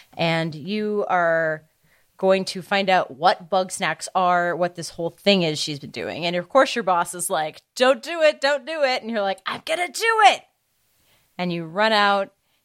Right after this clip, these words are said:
get on a hot air balloon, crash land on Snacktooth Island. And you find out when you get there that Lizbert is gone, that everybody in the town has gone their separate ways.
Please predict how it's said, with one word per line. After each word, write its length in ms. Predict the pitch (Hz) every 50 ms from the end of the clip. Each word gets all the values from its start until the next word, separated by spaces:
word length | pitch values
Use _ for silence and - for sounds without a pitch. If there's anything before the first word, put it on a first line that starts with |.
| _ _ _
get 120 | 202 196
on 100 | 196 190
a 40 | 190
hot 200 | 185 190 180 170
air 120 | 175 175 175
balloon, 480 | 151 170 165 165 160 160 156 156 156
crash 420 | - - - 180 170 170 - - -
land 300 | 175 170 170 170 156 170
on 260 | 160 156 151 139 -
Snacktooth 760 | - - - - 185 170 165 - - - - - 180 170 160
Island. 540 | - 165 160 160 156 156 156 156 156 147 - _ _ _ _ _ _ _ _ _ _ _ _ _ _ _ _ _ _ _ _ _ _
And 140 | 214 220 214
you 80 | 214 214
find 260 | - 262 302 330 302
out 260 | 240 202 196 196 -
when 160 | 190 185 180
you 60 | 175
get 240 | 165 - - 370 -
there 340 | 180 170 165 165 165 170 - _ _ _ _ _ _ _ _ _
that 140 | 180 - -
Lizbert 460 | 226 311 277 - 190 185 175 165 - _
is 400 | - 175 165 156 151 143 - - - _ _ -
gone, 500 | 196 220 226 170 131 - - - 180 - _ _ _ _ _ _ _ _ _ _ _ _ _ _ _ -
that 400 | 175 165 160 160 - - - _ _ _ _ -
everybody 500 | 196 214 214 233 196 214 220 214 220 196
in 60 | 180
the 80 | 180
town 560 | 180 - - 190 180 180 180 180 180 180 180 180
has 440 | 175 - - 175 165 165 170 147
gone 240 | - - 175 180 180
their 120 | 180 175 170
separate 360 | - - 170 - 165 - -
ways. 580 | 170 160 156 151 151 151 147 147 - - -